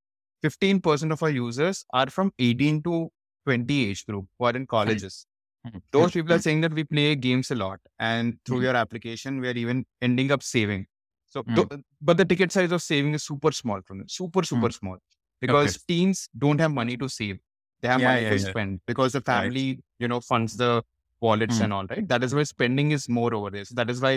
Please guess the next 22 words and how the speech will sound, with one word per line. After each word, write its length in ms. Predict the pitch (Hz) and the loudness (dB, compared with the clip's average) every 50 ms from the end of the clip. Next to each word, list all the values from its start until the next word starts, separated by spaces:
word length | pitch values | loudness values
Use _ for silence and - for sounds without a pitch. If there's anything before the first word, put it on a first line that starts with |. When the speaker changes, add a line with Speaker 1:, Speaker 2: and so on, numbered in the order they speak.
| 120 110 | 0 2
Speaker 2:
Yeah, 200 | 110 110 104 104 | 4 4 4 4
yeah, 80 | 98 - - _ | 4 2 0 _
Speaker 1:
it 60 | - - | -4 -2
Speaker 2:
yeah. 40 | 90 | -2
Speaker 1:
makes 240 | 135 143 156 - - | 0 0 -2 -2 0
Speaker 2:
Okay. 120 | - 151 | 0 0
Speaker 1:
sense 160 | 135 131 - - | -2 -2 -6 -10
for 80 | 147 | -12
FanPay 440 | - - 131 120 117 120 123 135 131 | -6 -4 -2 -2 0 0 -2 -2 -2
to 60 | 139 127 | -2 -4
first 300 | - 135 127 131 - - | -2 0 -2 0 0 0
launch 220 | 123 117 117 113 | -2 -2 -2 -4
a 40 | - | -10
spending 460 | - - - 123 113 113 120 127 120 | -8 -4 -2 0 0 0 0 -2 -2
product 320 | - - 120 117 117 117 - | 0 0 2 2 2 0 0
and 140 | 127 120 113 | 0 0 0
then 220 | 117 110 113 113 | 0 0 -2 -2
come 220 | - - 113 104 101 | -2 -2 -2 -2 -4
to 120 | 110 113 | -6 -8
a 40 | 107 | -8
savings 400 | - - 107 101 95 98 - - | -10 -12 -14 -14 -14 -16 -18 -18
product. 320 | _ - 98 - - _ | _ -14 -14 -14 -16 _